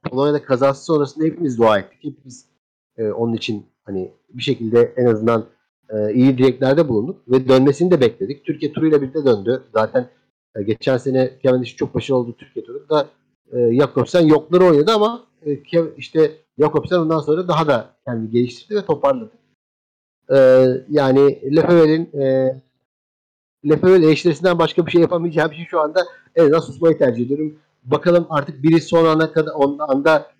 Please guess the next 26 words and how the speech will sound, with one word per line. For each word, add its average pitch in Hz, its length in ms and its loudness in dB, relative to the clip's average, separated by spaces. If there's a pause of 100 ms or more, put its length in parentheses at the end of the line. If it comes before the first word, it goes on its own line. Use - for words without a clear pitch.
(180)
biz 151 360 -2
yayından 143 360 0
çıktıktan, - 640 -6
biz, 131 260 -16
e, 117 200 -10
burada 131 340 0 (260)
şey 147 100 -2
yaptıktan 135 380 -2
sonra 143 260 -4
Cuma 135 260 0
günü 131 200 -2
start 143 360 -6
sitesine 127 560 -2 (200)
son 151 180 0
an, 127 360 0
haline 123 360 -4
al-, 135 300 0
alana 135 280 0
kadar 139 320 0
acaba, 127 560 -2 (380)
e, 110 260 -2
Cavendish 151 500 -2
girer 147 280 2
mi? 175 240 -4 (180)
Onu 165 180 2
düşünüyorum. 156 480 -2